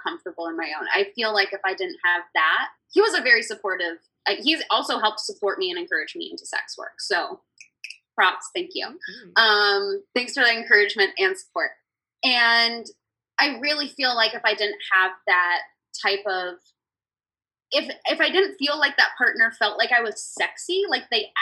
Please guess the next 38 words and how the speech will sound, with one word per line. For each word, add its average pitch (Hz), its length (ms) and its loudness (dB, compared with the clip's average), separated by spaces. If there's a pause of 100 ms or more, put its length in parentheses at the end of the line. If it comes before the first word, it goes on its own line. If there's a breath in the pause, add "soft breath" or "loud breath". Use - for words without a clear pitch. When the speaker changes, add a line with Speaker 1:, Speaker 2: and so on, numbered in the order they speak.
Speaker 1:
acted 247 400 -6
like, 208 280 -4 (220)
"Oh, 247 460 2
damn, 247 380 -2
girl, 240 260 0
you 247 160 -10
look 226 180 -4 (100)
good," 262 500 2 (680)
no 277 220 2
matter 415 300 4
what 320 120 4
I 330 80 4
was 320 220 -4
wearing 320 500 4
or 226 580 2
how 240 220 -2
my 277 140 2
bush 285 280 -8
looked 269 440 -4
or 226 160 -4
whatever, 226 540 0 (680)
I 285 80 4
mean, 277 240 -2
that 302 180 6
just 269 140 -8
means 226 260 -10
the 196 100 0
world, 190 480 -4
of - 80 -8 (140)
course. 202 300 -8 (100)
And 240 120 4
I 226 60 0
feel 233 200 -6
like 226 140 -2
there's 220 140 -4
a 220 60 -4
lot 208 460 -2
of - 60 -4